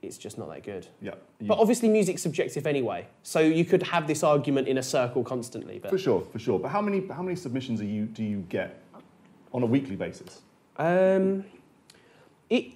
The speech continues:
Speaker 1: I, it varies. I mean, some, some weeks it might be, um, uh, I don't know, fifty, a hundred, two hundred. Sometimes it might be twenty, thirty. Um,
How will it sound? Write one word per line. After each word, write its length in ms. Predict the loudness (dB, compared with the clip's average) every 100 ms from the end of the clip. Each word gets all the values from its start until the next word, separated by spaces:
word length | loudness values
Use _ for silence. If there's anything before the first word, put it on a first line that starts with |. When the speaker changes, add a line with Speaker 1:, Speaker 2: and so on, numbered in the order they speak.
| -6 -2
Speaker 1:
I, 180 | 0 0
it 200 | -2 0
varies. 460 | 2 4 4 4
I 40 | 2
mean, 160 | 0
some, 340 | -2 -2 -4 -4
some 240 | -4 0
weeks 280 | 0 -2 -4
it 120 | -4
might 240 | -4 -6 -4
be, 420 | -2 -2 -2 -6
um, 600 | -6 -6 -6 -6 -8 -10 -14 _ _ _ -20 _ _ -18
uh, 40 | -18 -18 -20 -20 -20 _ _ -20
I 40 | -20 _ -20
don't 120 | -20
know, 80 | -18
fifty, 460 | -12 -12 -8 -8
a 60 | -6
hundred, 440 | -6 -4 -4 -6
two 240 | -6 -4 -2
hundred. 380 | -2 -4 -4 -6
Sometimes 500 | -10 -10 -10 -10 -10
it 80 |
might 220 | -10 -12 -10
be 300 | -8 -8 -12 -20 -20 _
twenty, 320 | -12 -4 -4 -2
thirty. 640 | -4 -4 -4 -2 -2 -4
Um, 480 | -6 -4 -4 -6